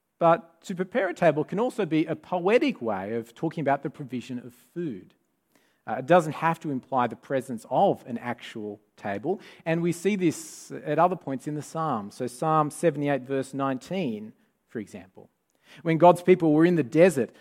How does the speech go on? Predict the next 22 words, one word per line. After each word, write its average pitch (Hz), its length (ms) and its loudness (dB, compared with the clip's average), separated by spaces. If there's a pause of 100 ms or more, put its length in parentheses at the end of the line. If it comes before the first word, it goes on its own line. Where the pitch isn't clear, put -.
they 151 100 2
started 190 380 2
to 165 80 -10
doubt 180 320 0
whether 151 180 0
God 143 320 0
would 196 440 -4
provide 143 440 0
them 143 140 -4
with 143 140 -4
food. 180 500 -4 (200)
And 156 120 2
at 151 80 -2
that 202 180 4
point, 170 220 -4
they're 170 200 2
reported 165 680 0
as 151 120 -4
saying 196 360 -2
to 165 160 -2
each 160 160 2
other, 190 300 4